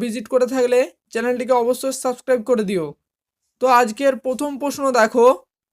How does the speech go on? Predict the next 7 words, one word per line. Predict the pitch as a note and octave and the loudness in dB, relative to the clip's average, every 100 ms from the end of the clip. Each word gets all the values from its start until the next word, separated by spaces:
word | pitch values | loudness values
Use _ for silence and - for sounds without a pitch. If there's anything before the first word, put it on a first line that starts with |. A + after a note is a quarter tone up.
| _ _ _ _ _ _ _ _ _ _ _ _ _ _ _ _ - | _ _ _ _ _ _ _ _ _ _ _ _ _ _ _ _ 0
হরপ্পা | A3 C4 C#4 C#4 | 4 4 4 0
সভ্যতার | C#4+ A#3+ C4+ C4+ C4+ B3 | -2 0 2 4 2 2
ম্যানচেস্টার | A#3+ A3+ C4 - C4 C4 | -2 0 -2 2 4 4
বলা | C4 B3+ | 4 4
হয় | A#3 C4+ - | 4 2 0
কোন | A#3+ C4+ C4+ | -2 0 0
শহরটিকে? | C#4 C4 D4 C#4+ A3+ F#3+ | 2 2 2 -4 0 0